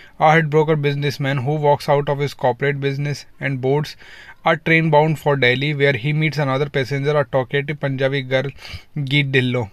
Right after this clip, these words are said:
Kareena. She is sent aboard when she get off the train, but both end up being left behind. Beginning their journey together, she tries to have him accompany her to her residence in Bhatinda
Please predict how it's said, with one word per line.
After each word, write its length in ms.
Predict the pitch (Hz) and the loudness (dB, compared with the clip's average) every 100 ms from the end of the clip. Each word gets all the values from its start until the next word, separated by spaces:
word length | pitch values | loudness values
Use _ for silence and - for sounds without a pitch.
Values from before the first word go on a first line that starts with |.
| - | -6
Kareena. 400 | 135 123 120 113 - - - - - | -4 -4 -6 -8 -16 -20 -20 -20 -16
She 280 | - - 180 | -4 4 4
is 120 | 185 | 4
sent 320 | - 170 160 165 | 2 0 2 0
aboard 400 | 165 139 156 151 | 2 2 2 2
when 200 | 147 147 | 0 0
she 180 | - | -4
get 360 | 147 139 147 143 - | -2 0 0 -2 -10
off 220 | - 135 131 | -6 -4 -4
the 80 | |
train, 340 | 123 - 143 143 | -6 -6 -4 0
but 240 | 139 131 | 0 0
both 300 | 135 160 156 - - - - | 0 0 0 -10 -20 -20 -6
end 240 | 165 165 175 | 0 0 2
up 140 | 151 147 135 - _ _ - 139 | 0 0 -6 -14 _ _ -8 0
being 240 | 147 151 | 2 2
left 320 | 139 127 127 | 2 0 0
behind. 420 | 127 117 120 117 - - - - - - - - | -4 -4 -6 -8 -12 -20 -20 -20 -20 -20 -18 -6
Beginning 360 | 135 151 175 180 | 0 2 4 4
their 120 | 175 | 4
journey 340 | 160 156 156 165 | 4 2 2 0
together, 300 | 160 156 156 | 2 2 2
she 160 | 170 | -2
tries 400 | 156 156 151 143 | 0 2 2 0
to 320 | - 165 160 | -6 -2 0
have 340 | 160 123 139 151 | 0 2 2 2
him 320 | 131 151 175 - | 0 -2 -2 -4
accompany 560 | 147 143 143 139 156 160 - | -6 -2 -2 -2 -2 -2 -2
her 180 | 143 | -2
to 300 | 147 156 165 156 - - - | -2 -2 -4 -4 -14 -20 -6
her 140 | 160 | 0
residence 520 | 160 160 - 165 156 | 4 4 2 0 2
in 140 | 156 139 | -2 -2
Bhatinda 480 | 123 131 123 123 | -4 -4 -4 -6